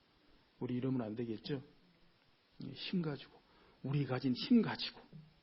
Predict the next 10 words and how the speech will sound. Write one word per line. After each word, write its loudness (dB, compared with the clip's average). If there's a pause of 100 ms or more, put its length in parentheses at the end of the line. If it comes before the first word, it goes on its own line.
(180)
응? -14 (420)
서로 -12
사랑하고, -14 (440)
서로 -8
축복하고, -14 (600)
응? -16 (1160)
교회 -4
섬기고, -8 (720)
주님 2
사랑하고, -6